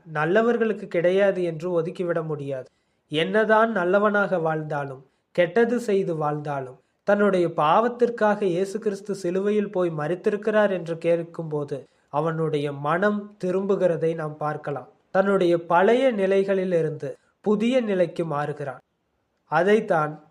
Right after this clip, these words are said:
மனம் திரும்புதல் என்று வேதம் சொல்லுகிறது. எல்லோரும் மனம் திரும்பி இயேசுவை ஏற்றுக்கொள்ள வேண்டும் என்றால்,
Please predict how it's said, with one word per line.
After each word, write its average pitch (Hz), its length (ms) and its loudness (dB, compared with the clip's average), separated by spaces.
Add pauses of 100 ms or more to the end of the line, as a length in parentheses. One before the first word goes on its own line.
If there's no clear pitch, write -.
மனம் 180 340 0
திரும்புதல் 175 460 0
என்று 151 320 -4
வேதம் 151 360 -4
சொல்லுகிறது. 135 500 -12 (440)
எல்லோரும் 214 600 4
மனம் 202 280 2
திரும்பி 190 380 0
இயேசுவை 170 580 -4
ஏற்றுக்கொள்ள 170 520 -2
வேண்டும் 147 360 -6
என்றால், 131 400 -10